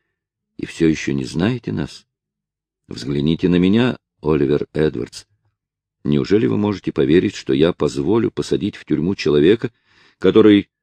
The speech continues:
только что спас мне жизнь? Что я пожалею денег на уплату за него штрафа? Нет, сэр.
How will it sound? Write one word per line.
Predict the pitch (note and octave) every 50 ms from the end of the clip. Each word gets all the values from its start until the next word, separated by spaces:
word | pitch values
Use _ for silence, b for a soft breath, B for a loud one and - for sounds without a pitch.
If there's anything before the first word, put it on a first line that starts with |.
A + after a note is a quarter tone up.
| _ _ _ _ _ _ _ _
только | - B2 C3+ C3+ B2 - - A#2+
что | - - - A#2 A2+
спас | - - - - G#2+ A2 - -
мне | G#2+ G#2 G2+
жизнь? | F#2 F#2 F2 D2 C2 G#1 A#1+ B1 - _ _ _ _ _ _ _ _ _ _ _ _ _
Что | - - - -
я | F2 E2 A2+ A2+
пожалею | - F#2 C#2+ E2 E2 G#2 G#2+ F2+
денег | C#2+ G2+ A2 G#2+ F#2 - -
на | F2+
уплату | E2 E2 - - C#2+ F2 G2+ G#2 - G2+ F#2
за | D#2+ E2+ D#2+
него | D#2 D#2 F2 F2+
штрафа? | - - - E2+ F#2 A#2 C3+ C#3 - - _ _ _ _ _ _ _ _ _ _ _ _ _ _ _ _ -
Нет, | - B1 C2+ D2+ D#2+ E2+ -
сэр. | - - - - D2 C#2 - -